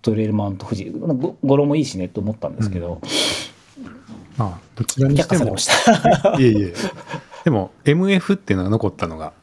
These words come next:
Speaker 2: なんか、
Speaker 1: あ、そうですね。
Speaker 2: いいですね。
Speaker 1: だから、エムエフはしっかりなお-、残しましょうっていうのがあったんですけどね。
Speaker 2: うん。はい。そして今回は、あの、息吹をね、レンタルっていう形で、
Speaker 1: そうですよ。
Speaker 2: あの、
Speaker 1: えー。
Speaker 2: 導入いただいてますけれども、
Speaker 1: はい。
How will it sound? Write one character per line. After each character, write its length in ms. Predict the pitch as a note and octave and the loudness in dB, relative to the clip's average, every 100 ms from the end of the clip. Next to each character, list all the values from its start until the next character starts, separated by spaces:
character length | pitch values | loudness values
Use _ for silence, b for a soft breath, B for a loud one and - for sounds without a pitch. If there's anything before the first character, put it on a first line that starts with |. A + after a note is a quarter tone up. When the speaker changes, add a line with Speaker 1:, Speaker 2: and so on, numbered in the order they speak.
| - | -6
Speaker 2:
な 80 | G2 | -4
ん 40 | |
か、 160 | - - - - _ _ | -4 -10 -18 -20 _ _
Speaker 1:
あ、 100 | D#3 | 4
そ 60 | B2+ | 6
う 0 | |
で 0 | |
す 0 | |
ね。 0 | |
Speaker 2:
い 0 | |
い 40 | |
で 60 | D3+ | 6
す 100 | C3+ | 4
ね。 60 | |
Speaker 1:
だ 60 | D3+ | 4
か 60 | D#3 | 4
ら、 40 | |
エ 20 | |
ム 100 | D#3 G#3 | 4 2
エ 40 | |
フ 140 | - | 4
は 80 | G#3+ | 4
し 100 | G3 | 4
っ 40 | G3 | 0
か 180 | - F3+ | 2 4
り 220 | A2 A2 | 2 0
な 120 | A#2 | 0
お-、 160 | A2 D#3+ | 0 0
残 220 | D#3+ B2+ A#2+ | 0 2 0
し 140 | - | 0
ま 180 | C3+ - | 0 -2
し 160 | - - | -4 2
ょ 100 | D3 | 2
う 20 | |
っ 20 | - | 0
て 100 | G2+ | -4
い 40 | |
う 20 | |
の 40 | F#2 | -2
が 80 | G2 | -2
あ 20 | |
っ 20 | |
た 60 | F2+ | -2
ん 20 | |
で 40 | E2+ | -6
す 60 | |
け 60 | D#2+ | -8
ど 60 | |
ね。 60 | - | -8
Speaker 2:
う 20 | |
ん。 40 | - - B B B B B B - _ - - - - b b b b b - | -10 -12 B B B B B B -20 _ -20 -20 -20 -20 b b b b b -8
は 140 | - | -6
い。 80 | D2 - - _ B B B B B - | -6 -10 -20 _ B B B B B -12
そ 160 | - | -6
し 80 | G#2 | -6
て 160 | - A2 | -2 0
今 280 | - C3+ G#2+ | 2 2 2
回 240 | G2 E2+ | -2 0
は、 280 | F#2+ F#2+ - _ | 0 0 -2 _
あ 140 | - | -2
の、 280 | G2+ F#2 F2+ - | 0 0 0 0
息 120 | D3+ | 0
吹 280 | G#2 - D#2+ | 0 -8 -6
を 60 | |
ね、 180 | F#2+ E2+ _ _ _ _ - | -4 -4 _ _ _ _ 0
レ 100 | G#2+ | 0
ン 60 | |
タ 120 | F2+ E2+ | 0 -4
ル 60 | |
っ 40 | E2+ | -2
て 60 | |
い 40 | A2+ | -2
う 40 | |
形 100 | F#2 | -4
で、 100 | - | -4
Speaker 1:
そ 80 | G2 | -2
う 20 | |
で 80 | E2+ | -2
す 140 | F2 | -4
よ。 140 | F2 - - | -6 -6 -4
Speaker 2:
あ 100 | A2+ | -2
の、 360 | F2+ E2 E2 - - _ _ _ _ | -2 -4 -10 -16 -20 _ _ _ _
Speaker 1:
え 380 | F2+ F2+ F#2 - | -14 -12 -12 0
ー。 40 | G#2+ | 0
Speaker 2:
導 120 | F2+ | 2
入 80 | F2+ | 0
い 40 | |
た 80 | F#2 | 0
だ 100 | F2 | -2
い 60 | E2 | -4
て 240 | - G2 | -4 -2
ま 100 | E2+ | -2
す 120 | - | -4
け 100 | - | -4
れ 60 | E2+ | -4
ど 60 | |
も、 140 | E2 F2+ | -2 -2
Speaker 1:
は 260 | A2 G2 | -2 -2
い。 120 | F#2 | -6